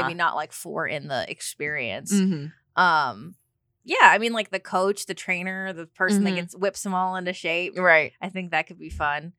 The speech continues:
Speaker 1: Um, I kinda feel like that's it, to be honest with you. Like, this is a bad horse movie. There,
Speaker 2: <laughs>
Speaker 1: the plot is very thin.
Speaker 2: So, small child
Speaker 1: Yes.
Speaker 2: of undetermined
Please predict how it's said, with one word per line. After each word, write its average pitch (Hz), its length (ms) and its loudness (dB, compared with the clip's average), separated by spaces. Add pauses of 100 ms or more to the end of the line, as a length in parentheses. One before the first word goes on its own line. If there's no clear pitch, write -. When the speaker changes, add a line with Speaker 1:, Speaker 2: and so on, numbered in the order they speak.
(460)
Speaker 1:
Um, 170 800 -2 (720)
I - 60 -20
kinda 240 220 -8
feel 247 180 -14
like 214 160 -16
that's 196 260 -10
it, 160 320 -4 (140)
to 202 100 -8
be 180 160 -4
honest 160 300 0
with 170 100 -20
you. 165 160 -14
Like, 160 180 -6
this 208 180 -8
is 269 100 -8
a 254 60 0
bad 160 420 6
horse 170 320 -10
movie. 202 100 -6 (140)
There, 190 160 2
Speaker 2:
<laughs> 233 140 0
Speaker 1:
the 220 100 -4
plot 294 300 12
is 202 180 -2
very 226 280 4
thin. 180 560 -2 (220)
Speaker 2:
So, 196 340 12
small 214 500 4
child 175 600 6
Speaker 1:
Yes. 143 380 -4
Speaker 2:
of 175 460 4 (640)
undetermined 180 920 2